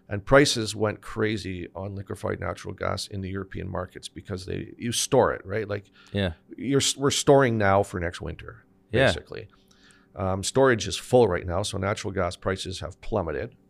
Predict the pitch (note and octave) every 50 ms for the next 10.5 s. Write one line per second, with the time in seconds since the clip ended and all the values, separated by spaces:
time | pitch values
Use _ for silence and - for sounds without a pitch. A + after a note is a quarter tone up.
0 | _ _ _ _ - F2+ F#2 F2+ F2 F2 F2 F2+ G2 G2+ - B2+ A#2 G2 F2+ G2+
1 | F#2+ F#2+ F#2+ - - A2 G#2 G#2 F#2 D2+ _ _ _ - - E2 F#2 F#2+ G2+ G#2
2 | G2+ - - G#2 F#2+ F#2+ F#2 F#2+ F#2 F#2+ F2 D#2+ - - G2 F#2 - G#2+ G2+ F#2+
3 | G2 F#2+ F#2+ F#2 F#2 F2+ F2+ G#2 G2+ G2+ G2+ G2 F2 F#2 F2+ - - A2 G#2 G2
4 | F#2+ F#2+ F2+ F2 F2 - F#2+ F#2+ F#2 F#2 G2 F#2+ G2+ G#2+ B2+ D#3 D#3 E3+ - F3+
5 | D#3 - - - - - - G#2 G2 F#2+ F#2+ F#2 F#2 F2+ F2+ F2+ - F#2+ F#2 F2+
6 | F2+ - - - - - - - - - - D2+ - G2+ G2 F#2 F#2+ F#2+ F#2+ E2+
7 | F2 F2+ - D2+ - - - - - _ - - G2 F#2 E2+ - _ - G#2 F#2+
8 | G#2 G#2+ F2+ - - G#2+ F2+ F2 E2 - - - - - - - _ - - -
9 | _ _ _ _ _ _ _ _ - - G2 G#2+ A2+ C3 A#2+ C3 A#2 - - B2
10 | A#2 A2 G#2+ G#2 G2 G2 G2 G2 -